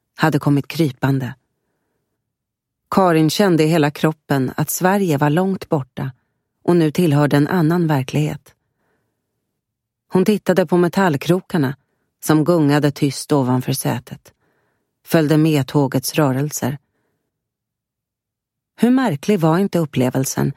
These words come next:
att lämna en plats och åka till en annan? Hemlandet blev avlägset och plötsligt var det själva resan som var det enda verkliga. När inträffade den skiljepunkten egentligen?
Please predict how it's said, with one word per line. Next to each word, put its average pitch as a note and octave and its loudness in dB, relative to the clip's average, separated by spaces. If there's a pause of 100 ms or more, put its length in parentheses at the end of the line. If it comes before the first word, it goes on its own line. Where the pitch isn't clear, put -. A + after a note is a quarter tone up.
(340)
att E3+ 0
lämna G3+ 2
en C#3 0
plats - -8
och - 0
åka F3 0
till D#3+ 0
en F#3 2
annan? F#3+ -2 (3750)
Hemlandet F#3 0
blev F#3+ 0
avlägset D3 -2 (440)
och - 0
plötsligt A3+ -2
var F3+ 4
det D#3+ 2
själva E3 0
resan F3 -2
som D#3+ 0
var D#3+ 2
det F3 2
enda C#3+ 2
verkliga. D3+ -4 (1800)
När A3+ 2
inträffade A3 0
den D3+ 0
skiljepunkten F3+ 0
egentligen? D3+ -6